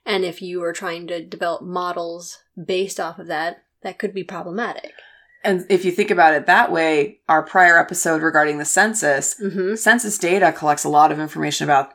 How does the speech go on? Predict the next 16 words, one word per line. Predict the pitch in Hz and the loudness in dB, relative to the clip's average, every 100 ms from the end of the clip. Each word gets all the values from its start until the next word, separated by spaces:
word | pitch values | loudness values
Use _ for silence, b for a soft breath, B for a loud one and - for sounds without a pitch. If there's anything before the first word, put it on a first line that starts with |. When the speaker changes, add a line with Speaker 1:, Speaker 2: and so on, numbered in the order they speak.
| _ | _
Speaker 2:
ethnicity, | 147 143 196 - 131 - - | -4 -2 -2 0 -2 -2 -2
and | 160 | -2
it | 156 - _ _ - | -2 -8 _ _ 0
groups | 196 214 180 | 2 2 0
it | 165 | -2
geographically. | 147 147 160 160 160 - 143 - - | -2 0 4 4 2 -10 -12 -12 -4
Speaker 1:
Yep. | 202 202 | -4 0
Speaker 2:
So | 180 170 | 0 0
if | 160 | 0
you're | 170 196 | 2 2
gathering | 180 175 175 180 170 165 165 | 4 6 6 4 -2 -4 -4
someone's | - 151 151 151 180 - | -6 -4 -6 -6 -6 -2
zip | 180 175 | -2 -2
code | - 139 135 - | -4 -4 -4 -2
or | 151 - | -2 2
address | 156 165 160 - 147 | 2 2 2 -2 -2